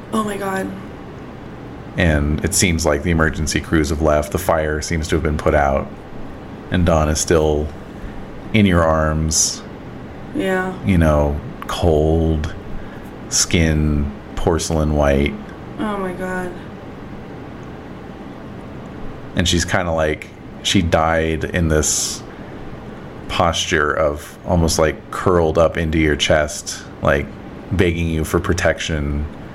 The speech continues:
Speaker 2: and
Speaker 1: Oh.
Speaker 2: comfort.
Speaker 1: Oh my God.
Speaker 2: You know, her, you realize her hand is sort of closed up and is, is still clutching your shirt, even in death.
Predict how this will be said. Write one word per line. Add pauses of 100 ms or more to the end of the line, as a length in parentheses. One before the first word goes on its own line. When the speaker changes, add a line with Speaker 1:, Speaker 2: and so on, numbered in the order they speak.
(360)
Speaker 2:
and
Speaker 1:
Oh.
Speaker 2:
comfort. (500)
Speaker 1:
Oh
my
God.
Speaker 2:
You
know,
her, (260)
you
realize
her
hand
is (520)
sort
of (220)
closed
up
and
is,
is
still
clutching
your
shirt, (1700)
even
in
death.